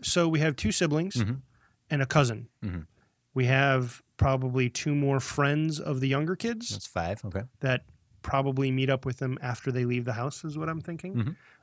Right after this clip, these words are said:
Speaker 1: Uh, so the older kid is annoyed that even more little kids are there.
Speaker 2: <laughs>
Speaker 1: Um, but then he meets up with his, his three friends, uh, probably the girl he wants to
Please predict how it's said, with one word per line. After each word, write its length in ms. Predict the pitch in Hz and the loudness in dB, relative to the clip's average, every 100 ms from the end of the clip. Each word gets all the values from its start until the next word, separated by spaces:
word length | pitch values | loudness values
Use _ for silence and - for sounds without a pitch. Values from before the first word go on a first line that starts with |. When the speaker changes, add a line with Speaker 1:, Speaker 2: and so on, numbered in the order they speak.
| - | -6
Speaker 1:
Uh, 220 | 143 127 | 0 0
so 160 | 120 135 | 2 0
the 120 | 120 | 0
older 240 | 127 127 123 | 0 0 0
kid 200 | - 127 | 0 0
is 100 | 120 | 0
annoyed 460 | 120 120 120 127 | -2 0 0 0
that 160 | 120 117 | -2 -2
even 240 | 117 117 | -2 -4
more 220 | 113 113 117 | -4 -4 -2
little 240 | 104 113 | -2 -2
kids 260 | 123 143 131 | -2 -2 0
are 80 | 143 | 0
there. 180 | 147 170 | 0 0
Speaker 2:
<laughs> 40 | - - - - 220 - | 2 2 0 -8 -6 0
Speaker 1:
Um, 320 | 139 127 120 | 4 4 2
but 120 | 131 | 0
then 160 | 139 127 | 0 0
he 200 | 120 160 | 2 4
meets 260 | 151 139 - | 2 0 0
up 160 | 131 135 | 0 -2
with 160 | 123 | -4
his, 320 | 139 127 - - | -2 -2 -4 -2
his 360 | - 185 156 131 - | 4 6 6 2 0
three 220 | - 127 | 2 2
friends, 480 | 110 123 113 131 - _ _ - _ - | 2 0 0 -6 -10 _ _ -20 _ -4
uh, 520 | 127 120 117 113 113 - _ | 0 0 0 0 -2 -6 _
probably 520 | - 120 120 117 120 | 0 0 2 2 2
the 200 | 117 113 | 2 0
girl 420 | 107 110 110 117 117 | -2 0 0 0 0
he 180 | 113 | -2
wants 340 | 117 117 113 - | -2 -4 -4 -4
to 300 | 123 117 - | -4 -4 -6